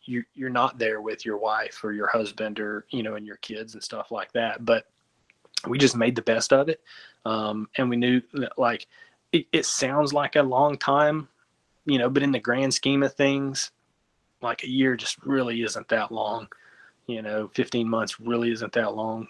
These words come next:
Um, we were deploying. So before I met my wife,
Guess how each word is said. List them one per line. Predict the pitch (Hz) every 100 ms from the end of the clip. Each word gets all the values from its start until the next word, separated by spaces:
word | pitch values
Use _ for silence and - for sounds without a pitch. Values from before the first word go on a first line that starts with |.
| _
Um, | 113 110 107 104 _ - - - _ -
we | 139
were | 135
deploying. | 123 - 123 120 120
So | - 117 113 107 131
before | 131 135 123
I | 110
met | 117 117
my | 113
wife, | 110 113 113 -